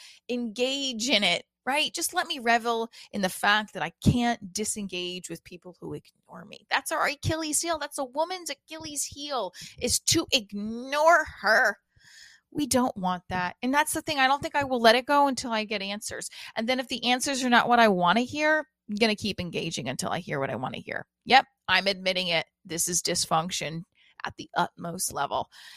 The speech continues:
This reminds me, I also have to call my therapist to pay the rest of my thirty dollars on her bill, and I have to set up another virtual session with her. <laughs> All right. That's a little bit of my stand-up, new stand-up bits slash just working material out, slash hopefully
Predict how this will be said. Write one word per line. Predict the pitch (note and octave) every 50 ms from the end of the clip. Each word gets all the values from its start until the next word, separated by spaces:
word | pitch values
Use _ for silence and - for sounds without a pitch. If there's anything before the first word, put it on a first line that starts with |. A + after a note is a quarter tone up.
| - - - _ -
This | A3+ C4 A3+ -
reminds | B3+ B3 A#3+ A#3 A#3 G#3 G#3+
me, | A#3
I | A3+ A3
also | A3 A3 - A#3
have | A#3 A3 G#3
to | A3
call | G#3+ - A3+ G#3
my | G#3 G#3
therapist | G#3 - A#3+ G#3 G#3 G3+ G#3 G#3 - A3+ G3 G3+ G3+ - -
to | - F#3+
pay | - G#3 F#3+
the | F#3 G3
rest | F#3+ F#3 G3 -
of | G3+ F#3
my | F#3 F#3+ F#3
thirty | F#3 - G3 F#3+ F#3 F#3
dollars | F3+ F3+ F3 F3 F3+ F3+ F3+ F3+
on | F#3 F3+
her | A3+ E3 F3 -
bill, | D4+ D4+ D4 C#4 C#4+ C#4
and | B3+ A3+ G#3+
I | G#3+ G#3 G3+
have | G#3 F#3+ F3+
to | - F#3+
set | - - E3+
up | E3 -
another | E3+ D#3+ D#3+ D#3 D#3
virtual | - - D3 - - -
session | - - - - - - - -
with | D#3+ - -
her. | B2 - - A#3+ - _ -
<laughs> | - C#4 _ - D4+ _ - - - _ - B3+ _ _ - - _ - - - _ - - - _ - - - _ - - - _ - - - - - - - - -
All | - C#4 C#4 C4+ C4 C4
right. | A#3 A3+ A3+ G3+ F#3+ - _ - - - - -
That's | B3 D4 D4 -
a | D#4+
little | D4+ D4 C#4+ C4+ C4
bit | C4 B3+ B3
of | A#3+ G#3 G#3
my | A3+ A3+ A3 G#3+ G#3+ G#3+ G3+ - _ _ -
stand-up, | - - - - - A#3+ A3+ A3 G#3+ G3+ - _ _ _ _ _ -
new | G#3 G#3 G#3+ A#3
stand-up | A#3+ - - F#3 F3+ F3+ F#3 F#3 -
bits | - F3 F3 F3 - -
slash | - G3 F#3+ F#3 G3+
just | - - G#3 G3+ -
working | F#3+ G3+ - - - F#3+
material | F#3 F3+ - - F#3+ E3 E3+ E3 E3+
out, | F3+ F3 E3+ D#3+ - -
slash | - - A3+ B3 -
hopefully | - G#4+ - - - - F#4 D#4 D4 C#4 -